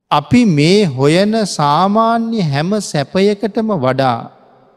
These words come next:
මේ ලෝකේ තියෙන උසස්ම සැපයක් ධ්‍යාන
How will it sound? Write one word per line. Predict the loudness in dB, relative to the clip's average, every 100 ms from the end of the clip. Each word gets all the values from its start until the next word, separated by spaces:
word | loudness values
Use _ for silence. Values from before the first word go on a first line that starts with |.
| _ _ _ _ _ _ -4
මේ | 0 2
ලෝකේ | 4 2 0
තියෙන | -2 0 0
උසස්ම | 0 -2 -4 -4 -4 -4
සැපයක් | -4 -6 -6 -4 -4 -6 _ _ _ _
ධ්‍යාන | -14 -8 -2 0 0